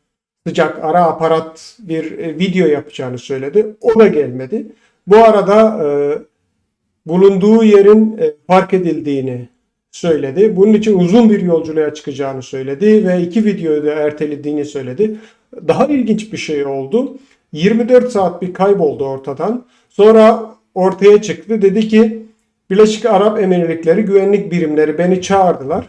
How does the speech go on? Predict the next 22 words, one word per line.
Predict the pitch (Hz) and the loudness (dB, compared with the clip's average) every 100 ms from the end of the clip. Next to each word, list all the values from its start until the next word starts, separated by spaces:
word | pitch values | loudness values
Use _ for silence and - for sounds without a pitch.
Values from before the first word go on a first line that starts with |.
| - | -8
Hakkımda | 165 165 180 185 180 | -6 -2 -2 -2 -2
tehdit | 165 135 208 | -4 -2 -2
olduğunu, | 190 151 131 127 135 226 - _ _ _ _ _ _ | -2 -2 -4 -8 -6 -8 -12 _ _ _ _ _ _
dolayısıyla | 165 180 190 185 - 226 220 214 214 | -2 0 0 -2 -2 0 4 4 2
onu | 175 202 214 | 0 2 0
korumak | 185 185 202 208 - | 2 0 2 0 -2
için, | - 180 - - - - | -6 -2 -2 -4 -16 -14
e, | 160 151 151 | -8 -6 -2
neler | 156 170 185 | 0 2 2
yapabileceğini, | 180 - 156 151 143 131 139 135 170 220 214 _ _ _ - | 0 -2 -4 -4 -6 -4 -4 -2 -2 -4 -8 _ _ _ -8
e, | 165 151 - - | -2 -2 -4 -2
konuştuklarını, | 185 180 - 165 170 139 131 127 185 254 - _ _ _ _ | 0 0 -2 -10 -8 -6 -6 -4 -4 -4 -8 _ _ _ _
iyi | 208 226 | -2 2
bir | 214 185 | 2 0
görüşme | 170 156 - 156 | -2 -4 -4 -2
olduğunu | 151 143 135 139 135 | 0 0 -2 -6 -4
söyledi. | - 214 208 196 240 - - _ | 2 4 4 2 0 -2 -18 _
Sonra | 233 190 233 | 2 2 4
evimdeyim." | 233 220 208 185 175 147 | 4 6 4 2 0 -2
dedi. | 135 156 | -6 -2
O | 233 247 | 0 2
günden | 208 160 151 | 2 0 -4